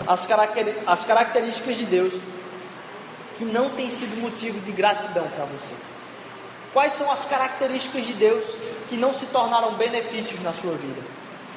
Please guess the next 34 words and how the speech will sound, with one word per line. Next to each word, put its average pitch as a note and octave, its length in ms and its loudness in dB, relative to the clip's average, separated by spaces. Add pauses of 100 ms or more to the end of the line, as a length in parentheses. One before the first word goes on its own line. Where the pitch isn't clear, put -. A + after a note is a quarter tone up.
(160)
E G#3 80 6
a A#3+ 80 10
gente C#4 400 0
vem A#3+ 180 0
falar, A#3+ 300 4
talvez, A#3 260 0
do A3 80 -4
benefício A#3 460 -4
do B3 100 0
Filho, B3 420 -2 (320)
porque - 160 6
lá B3 120 6
em B3+ 40 2
Filipenses C4 560 0
capítulo A#3 440 2
dois, A3+ 560 6 (440)
é, D#3+ 600 4
a - 20 -2
palavra G3 280 6
de - 80 -4
Deus A3+ 80 -2
vai A#3+ 100 4
dizer A#3+ 100 4
o A#3+ 60 8
seguinte: A#3 580 -2 (1600)
"De B3 120 2
sorte - 380 4
que C#4+ 160 6
haja C#4 240 8
em C#4+ 60 0
você, C4+ 640 4
em A3 80 -2
vós B3+ 280 6
mesmos, A#3 500 6